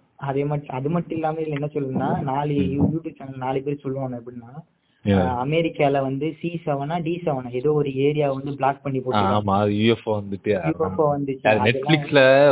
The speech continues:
Speaker 2: ஒரு சீரிஸ் இருக்கு.
Speaker 1: ம்.
Speaker 2: ஆ, கான்ஸ்பிரசின்னு,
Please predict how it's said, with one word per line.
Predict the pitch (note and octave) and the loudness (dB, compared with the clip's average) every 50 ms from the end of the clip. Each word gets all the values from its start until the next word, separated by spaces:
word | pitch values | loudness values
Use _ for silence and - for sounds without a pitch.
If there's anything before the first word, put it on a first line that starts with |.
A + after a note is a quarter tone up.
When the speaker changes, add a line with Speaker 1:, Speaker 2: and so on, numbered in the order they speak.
| B2 A#2 | 6 6
Speaker 2:
ஒரு | A2+ A2+ A2 G#2+ - | 6 4 2 2 0
சீரிஸ் | B2 B2 B2 A#2+ G#2 - A2 | 0 2 2 2 2 0 -2
இருக்கு. | G2+ F#2+ F#2+ G2+ - _ _ _ _ _ _ _ _ _ | -4 -4 -6 -8 -10 _ _ _ _ _ _ _ _ _
Speaker 1:
ம். | - B2+ B2 B2 | -16 -12 -8 -6
Speaker 2:
ஆ, | G2+ G2 F#2+ F#2+ F#2+ F#2 F#2 F#2 F#2 F2+ F2+ F2+ F2+ - - | -4 -2 -2 -2 -2 -2 -2 -2 -2 -4 -4 -6 -4 0 2
கான்ஸ்பிரசின்னு, | A#2 A#2 A#2+ A#2 - - G#2 G#2 - - G#2+ G2 | 2 2 2 0 0 0 0 0 -2 -4 -8 -10